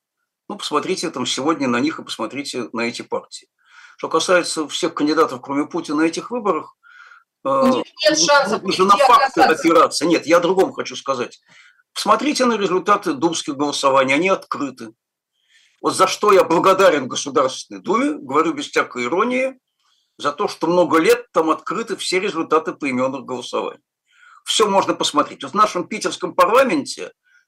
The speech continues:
Speaker 1: только полтора года назад удалось этого добиться.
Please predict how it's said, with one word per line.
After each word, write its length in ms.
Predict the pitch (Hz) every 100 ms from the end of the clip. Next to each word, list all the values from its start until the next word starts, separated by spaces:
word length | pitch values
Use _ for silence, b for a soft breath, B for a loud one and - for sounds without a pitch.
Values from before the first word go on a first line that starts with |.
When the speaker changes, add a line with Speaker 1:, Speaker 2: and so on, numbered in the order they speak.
| _
Speaker 1:
только 340 | 214 208 214 185
полтора 500 | - 175 - 233 214
года 260 | 208 208
назад 420 | 208 208 220 202 -
удалось 440 | 147 165 170 156
этого 280 | 131 123 143
добиться. 560 | 139 156 151 - -